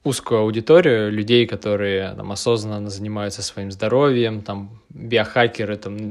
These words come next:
начинающие или более продвинутые. Но на самом деле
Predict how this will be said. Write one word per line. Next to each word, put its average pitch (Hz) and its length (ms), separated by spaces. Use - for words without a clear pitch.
начинающие 104 920
или 101 100
более 107 300
продвинутые. 107 600
Но 113 100
на 120 80
самом 147 320
деле 135 320